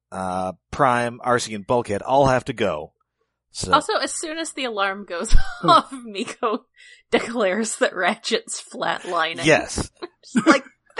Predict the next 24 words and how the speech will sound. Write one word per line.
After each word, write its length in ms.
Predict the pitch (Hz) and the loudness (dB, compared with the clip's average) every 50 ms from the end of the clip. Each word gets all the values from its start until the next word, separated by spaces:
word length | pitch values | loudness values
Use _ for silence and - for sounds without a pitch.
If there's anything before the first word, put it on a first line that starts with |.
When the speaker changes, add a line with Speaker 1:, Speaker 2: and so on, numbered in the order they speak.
| 349 | 2
Speaker 3:
What 140 | 240 339 359 | 2 2 0
Speaker 2:
thanks. 300 | 359 349 330 - - 233 - - - - | 0 -2 -4 -4 -6 -6 -4 -2 -2 0
Speaker 3:
the, 220 | - - - - - _ _ _ - - | 0 -2 -4 -8 -12 _ _ _ -20 -20
kinda 200 | - 185 185 185 | -20 -20 -20 -20
sounds 240 | - - 196 185 170 | -18 -16 -16 -14 -14
like, 120 | 196 220 247 | -14 -6 0
oh, 240 | 277 277 277 247 208 | 2 2 2 0 -2
and, 100 | 165 - _ _ _ _ _ _ _ _ - | -8 -10 _ _ _ _ _ _ _ _ -8
and 120 | - 214 | -4 0
before 340 | 208 226 220 - 277 254 262 | 0 0 2 2 2 2 4
that, 80 | 247 254 254 254 | 4 2 2 0
Speaker 2:
Thanks. 80 | 247 - | -2 -6
Speaker 3:
sh-, 100 | - - - | -14 -14 -10
she 180 | - - 226 214 | -6 -4 -2 0
muses, 520 | 208 214 233 254 254 240 208 233 220 190 214 | 2 2 2 2 2 0 0 -4 -4 -2 0
like, 260 | 220 214 202 - - - _ _ _ _ | 0 0 -2 -4 -12 -20 _ _ _ _
if 140 | - 185 - | -8 -4 -2
they're 140 | - 214 190 | 0 0 0
swapping 540 | - - 196 214 220 226 214 - 214 202 190 | -2 -2 4 6 6 6 6 4 -2 -2 -2
T-Cogs, 640 | - 214 208 190 - - 214 214 214 214 196 - - | -2 -4 -4 -2 0 2 4 6 6 4 2 -2 -4
will 120 | 185 180 | -4 -4
Bee 320 | 160 143 180 185 180 190 175 196 | -4 -4 -4 -6 -6 -6 -6 -4
now 200 | 185 175 175 175 | -4 -2 -2 -4
transform 720 | 170 - 180 175 170 165 - - - 180 175 175 170 165 | -6 -6 -8 -6 -6 -8 -10 -8 -4 -2 -2 -2 -2 -4